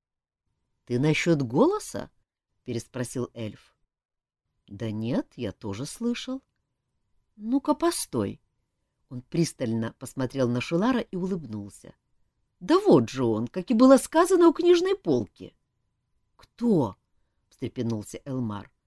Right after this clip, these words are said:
«Так мне не почудилось?» «Очень высокий и худой человек с дурацкой прической», описал эльф. «Это и есть твой кузен?» «И вовсе не дурацкая у него прическа», возразил Элмар,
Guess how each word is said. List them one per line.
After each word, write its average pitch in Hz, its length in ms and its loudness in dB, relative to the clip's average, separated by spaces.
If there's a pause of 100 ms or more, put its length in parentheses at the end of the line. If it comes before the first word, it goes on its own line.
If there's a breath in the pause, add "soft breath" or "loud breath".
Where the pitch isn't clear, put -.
(560)
«Так - 200 -18
мне 165 180 6
не 208 120 10
почудилось?» 277 880 4 (1040)
«Очень 240 440 2
высокий 180 680 0
и 170 60 2
худой 156 400 2
человек 170 500 4
с - 20 -4
дурацкой 208 520 4
прической», 170 760 -6 (460)
описал 135 560 -8
эльф. 135 400 -12 (800)
«Это 151 220 2
и 165 60 10
есть 208 300 4
твой 453 160 4
кузен?» 117 520 -2 (1120)
«И 104 80 -16
вовсе 208 360 2
не 269 140 12
дурацкая 190 640 6
у 123 40 4
него 123 200 4
прическа», 120 760 -6 (440)
возразил 117 560 -6
Элмар, 110 500 -6